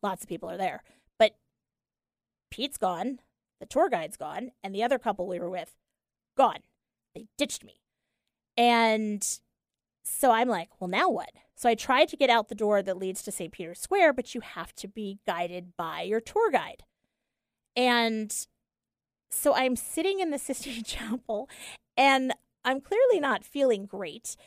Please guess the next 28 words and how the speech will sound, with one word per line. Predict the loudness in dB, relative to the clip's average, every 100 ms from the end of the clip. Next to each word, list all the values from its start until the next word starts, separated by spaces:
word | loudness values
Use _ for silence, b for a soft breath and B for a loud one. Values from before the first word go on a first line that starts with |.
| b _
and | 4 4
I'm | 0
feeling | 2 2 6
a | 6
little | 6
sorry | 4 4 4 2
for | -4
myself. | -8 -10 -8 -6 -4 -6 -2
And | 0 2
then | 4 2 0
I | 0 0
gave | 0 0 -2
myself | -6 -2 -2 -4
a |
stern | -2 -2 0
talking | 0 -2 -4
to, | -6 -4
and | -2
I'm | -2 -2
like, | -4 -6
"For | _ -8
God's | -6 -4
sakes, | -6 -8 -6
you're | -4
in | -4
the | -4
Sistine | -8 -6 -6
Chapel. | -4 -6 -4 -6 -6